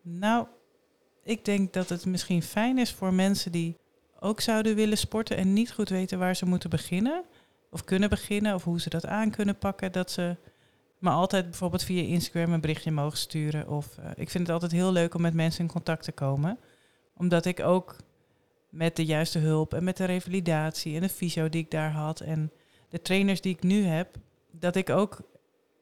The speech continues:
deze weg gevonden heb voor mezelf. En daar heb ik zoveel aan. Dus als iemand misschien niet die mensen om zich heen heeft, maar wel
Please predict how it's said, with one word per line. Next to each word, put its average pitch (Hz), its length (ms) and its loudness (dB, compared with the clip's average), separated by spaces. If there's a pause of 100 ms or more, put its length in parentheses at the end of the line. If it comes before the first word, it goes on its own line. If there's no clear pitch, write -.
(160)
deze 185 280 2
weg 190 240 0
gevonden 220 400 2
heb 170 80 0
voor 175 180 -2
mezelf. 190 380 2
En 170 60 -2
daar 170 100 2
heb 170 100 0
ik 165 80 -6
zoveel 220 500 -2
aan. 147 260 -2 (440)
Dus 175 120 -8
als 180 140 -2
iemand 202 280 0
misschien 190 340 4
niet 220 180 4
die 190 100 0
mensen 165 300 2
om 170 80 2
zich 165 160 -4
heen 160 180 -2
heeft, 160 240 -2
maar 170 140 0
wel 170 300 2